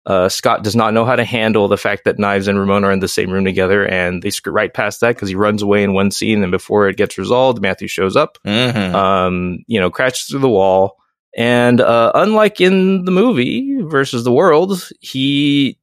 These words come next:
Speaker 1: defeats him in one punch.
Speaker 2: Yep, he's dead.
Speaker 1: And, uh, yeah, so the conclusion of the very first episode, if you are already a fan of the comic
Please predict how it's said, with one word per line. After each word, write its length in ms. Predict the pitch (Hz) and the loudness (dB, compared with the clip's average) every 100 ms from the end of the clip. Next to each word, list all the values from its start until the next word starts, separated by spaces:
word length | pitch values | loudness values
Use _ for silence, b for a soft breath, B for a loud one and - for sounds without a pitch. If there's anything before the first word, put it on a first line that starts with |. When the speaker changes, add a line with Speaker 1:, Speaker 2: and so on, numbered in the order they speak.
| 123 | -4
Speaker 1:
defeats 460 | 160 - 214 - | -2 0 0 0
him 80 | 214 | 2
in 80 | 208 | 4
one 180 | 226 196 | 4 2
punch. 640 | 196 226 - - - - _ | 0 0 -2 -8 -10 -16 _
Speaker 2:
Yep, 260 | 107 156 160 _ - | 0 0 0 _ -8
he's 200 | 104 107 | -4 0
dead. 420 | 120 160 92 - - | 2 2 0 -8 -6
Speaker 1:
And, 420 | 113 127 127 131 | 0 2 2 2
uh, 460 | 123 127 127 123 120 107 _ | 4 4 6 6 4 0 _
yeah, 480 | 117 151 165 98 98 - - | 0 2 2 2 0 -6 -8
so 520 | - 123 123 120 104 - | 0 4 6 4 0 -4
the 320 | 117 131 120 | 0 2 2
conclusion 520 | 139 127 160 151 135 | 2 2 4 4 2
of 100 | 120 | 2
the 60 | 113 | 2
very 160 | 135 | 0
first 260 | - 120 131 | 0 -2 0
episode, 560 | 127 131 113 104 110 | -2 0 4 6 4
if 180 | 117 120 | 2 0
you 140 | 131 120 | 2 2
are 120 | 113 | 4
already 280 | 117 120 101 | 2 2 0
a 40 | |
fan 360 | - 135 117 98 | 0 0 0 0
of 160 | 92 | -2
the 400 | 92 92 90 90 - | 2 4 4 4 0
comic 340 | 117 98 98 | -2 0 -2